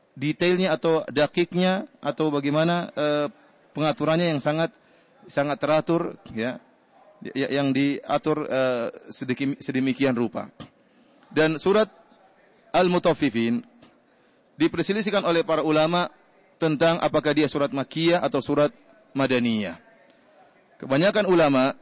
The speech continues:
berpendapat bahwasanya surat Al-Mutaffifin adalah surat, surat Madaniyah. Kenapa? Karena surat ini diturunkan berkaitan sebab nuzulnya disebutkan oleh para ahli tafsir, seperti contohnya Al-Hafidh Ibnu Katsir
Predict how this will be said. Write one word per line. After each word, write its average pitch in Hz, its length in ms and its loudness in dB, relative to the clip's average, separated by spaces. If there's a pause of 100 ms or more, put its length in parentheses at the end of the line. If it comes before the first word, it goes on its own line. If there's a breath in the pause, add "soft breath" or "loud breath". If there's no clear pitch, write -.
(880)
berpendapat 156 480 2
bahwasanya 147 560 0
surat 156 240 0
Al-Mutaffifin 147 880 0 (520)
adalah 180 320 2
surat, 185 280 0 (240)
surat 180 480 0
Madaniyah. 139 640 2 (720 soft breath)
Kenapa? 175 320 0
Karena 170 320 0
surat 165 320 0
ini 190 160 0
diturunkan 180 720 2
berkaitan 170 560 2
sebab 151 240 -4
nuzulnya 160 400 0
disebutkan 160 400 -2
oleh 143 160 0
para 139 240 0
ahli 139 160 0
tafsir, 165 320 0
seperti 135 400 -6
contohnya 139 480 -2 (400 soft breath)
Al-Hafidh 135 480 0
Ibnu 127 160 -2
Katsir 135 320 -2